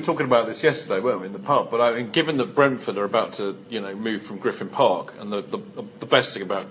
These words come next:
Griffin Park is the fact that there's a pub on each corner of the ground, maybe we need to take that mantle on. If, if they had a proper pub, four of them, inside our new s-, stadium,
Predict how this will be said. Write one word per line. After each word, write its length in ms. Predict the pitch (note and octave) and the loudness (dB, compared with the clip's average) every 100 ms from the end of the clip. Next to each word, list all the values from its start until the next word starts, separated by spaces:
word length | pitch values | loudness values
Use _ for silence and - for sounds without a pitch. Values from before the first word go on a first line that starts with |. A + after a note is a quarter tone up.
| - | -8
Griffin 260 | G#2 F#2 F#2+ | -6 -6 -6
Park 340 | A2 F#2 F2+ | -4 -4 -6
is 100 | F2+ | -12
the 100 | - | -10
fact 180 | - F2+ | -4 -4
that 60 | G2 | -2
there's 120 | G2 | -6
a 40 | |
pub 280 | - B2 F#2 | 0 0 0
on 120 | F#2 | -2
each 160 | F2+ - | -4 -6
corner 180 | A#2 G2+ | -6 -2
of 60 | |
the 20 | B2+ | 2
ground, 200 | A2+ - - - - - | 2 0 -14 -14 -12 4
maybe 300 | C#3+ D#3 C#3+ | 6 6 0
we 200 | C#3 D#3+ | 0 0
need 280 | D#3 D#3 - | 0 -2 4
to 180 | D#3 | 4
take 300 | D3+ F3 C#3+ | 6 4 4
that 200 | D3+ C#3 | 4 0
mantle 400 | D#3 D#3 C#3+ D#3 | 2 0 2 2
on. 120 | F3+ G#2 | 2 0
If, 180 | G2 | -2
if 140 | C3+ D3 | -2 4
they 120 | G3+ | 4
had 140 | G3 | 4
a 60 | - | 0
proper 340 | - G3 G3 | 2 2 4
pub, 400 | F#3+ - A#2+ - | 2 4 4 2
four 640 | - - - - F3 E3+ G#2+ | -10 -18 -18 0 6 6 6
of 60 | |
them, 260 | - - C3 | 2 -10 -8
inside 380 | C3+ - B2+ A#2 | -4 2 4 6
our 180 | A#2 A#2+ | 4 2
new 160 | C3 | 0
s-, 140 | A#2+ - - | -2 -6 -6
stadium, 640 | - B2+ A2+ F2 D#2 | 2 4 4 2 -8